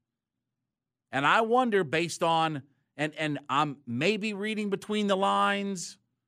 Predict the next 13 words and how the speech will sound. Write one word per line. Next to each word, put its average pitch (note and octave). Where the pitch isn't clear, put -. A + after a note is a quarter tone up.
you D#3
know, D#3+
maybe F#3+
I've G3
got F#3+
this F#3+
wild F#3
hair F#3+
or F#3+
whatever F#3
like F#3
that. F#3
But, F3